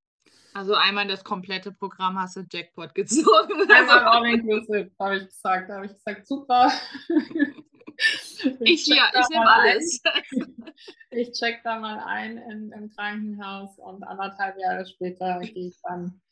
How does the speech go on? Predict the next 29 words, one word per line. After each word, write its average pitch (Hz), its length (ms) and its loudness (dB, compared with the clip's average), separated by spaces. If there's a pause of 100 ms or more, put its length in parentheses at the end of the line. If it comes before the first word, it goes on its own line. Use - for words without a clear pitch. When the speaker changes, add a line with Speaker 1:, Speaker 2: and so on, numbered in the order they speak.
(440)
Speaker 2:
da 190 200 0
wieder 180 300 0
raus 170 340 -10
und 175 220 -18
so. 175 140 -6
Also 175 280 -6
das 202 240 -4
ist 214 160 -6
schon, 196 680 -4
also 190 240 2
es 185 40 -6
war 208 140 2
mir 214 220 4
auch 202 100 0
nie 233 200 0
so 220 240 -8
klar, 202 380 -6
dass 202 240 -14
es - 140 -20
einfach 190 320 -8
auch 185 80 -8
so 202 240 -12
viele 196 180 -6
unterschiedliche 196 920 -10
Brustkrebsarten 190 1200 -4
gibt, - 520 -10 (420)
Speaker 1:
Du, 196 160 -18
Speaker 2:
ne? 196 260 -2
Speaker 1:
mir 220 140 -10